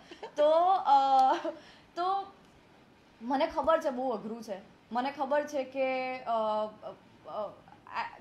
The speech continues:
કેવી રીતે deal કરવું, બધાની અલગ અલગ ways હોય છે, અ, બદલાવ સાથે deal કરવું. પણ મારા માટે personally જેટલું અઘરું હોઈ શકે એવું ઘણા બધા માટે હોઈ શકે.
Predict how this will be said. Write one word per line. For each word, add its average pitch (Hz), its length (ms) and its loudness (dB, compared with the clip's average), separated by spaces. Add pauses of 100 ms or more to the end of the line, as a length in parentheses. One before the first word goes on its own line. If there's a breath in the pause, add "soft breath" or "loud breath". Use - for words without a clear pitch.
(100)
કેવી 285 220 -4
રીતે 311 220 -4
deal 269 280 -6
કરવું, 294 240 -4
બધાની 269 320 -4
અલગ 254 240 -2
અલગ 269 260 -4
ways 254 260 -6
હોય 254 160 -4
છે, 254 360 -8
અ, 185 140 -10
બદલાવ 220 360 -4
સાથે 247 240 -8
deal 226 240 -12
કરવું. 247 320 -10
પણ 262 100 -8
મારા 247 260 -2
માટે 269 200 -2
personally 269 420 -8
જેટલું 254 340 -6
અઘરું 226 220 -6
હોઈ 233 140 -6
શકે 254 200 -10
એવું 247 140 -8
ઘણા 254 240 -4
બધા 247 200 -4
માટે 220 220 -8
હોઈ 202 220 -8
શકે. 208 340 -12